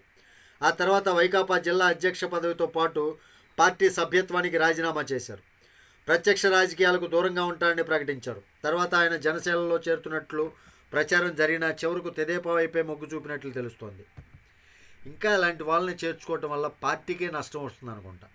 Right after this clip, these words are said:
చంద్రబాబు నాయుడు గారు ఇలాంటి వాళ్ళని దూరం పెడితే మంచిది. సీఎం చంద్రబాబుతో ఉప ముఖ్యమంత్రి పవన్ కళ్యాణ్ భేటీ,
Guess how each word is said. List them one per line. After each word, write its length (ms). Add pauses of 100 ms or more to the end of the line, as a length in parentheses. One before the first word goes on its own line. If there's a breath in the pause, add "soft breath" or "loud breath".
(560 soft breath)
చంద్రబాబు 360
నాయుడు 220
గారు 160
ఇలాంటి 340
వాళ్ళని 280
దూరం 240
పెడితే 240
మంచిది. 380 (2000)
సీఎం 340
చంద్రబాబుతో 760
ఉప 140
ముఖ్యమంత్రి 540
పవన్ 280
కళ్యాణ్ 320
భేటీ, 360